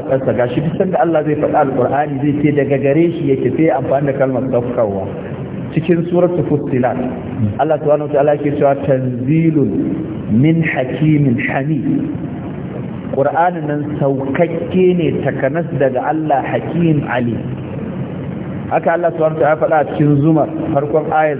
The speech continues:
Zumar, "Tanzilul kitabi min Allahil azizil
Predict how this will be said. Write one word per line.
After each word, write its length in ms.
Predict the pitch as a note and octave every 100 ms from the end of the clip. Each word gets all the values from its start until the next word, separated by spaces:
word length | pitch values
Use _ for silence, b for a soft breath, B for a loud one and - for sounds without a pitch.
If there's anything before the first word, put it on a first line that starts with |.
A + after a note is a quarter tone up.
| A#2+
Zumar, 240 | C#3+ C3 C#3+ - C3
"Tanzilul 800 | C3+ C#3 C3+ C3+ F3+ F3+ E3+ C#3+ C3
kitabi 480 | C#3+ D#3+ D#3 D3
min 240 | C#3 D#3+ D#3+
Allahil 640 | C#3+ C3 C3+ D3+ C#3+ C#3
azizil 640 | B2 B2+ C3 D#3+ C#3 C3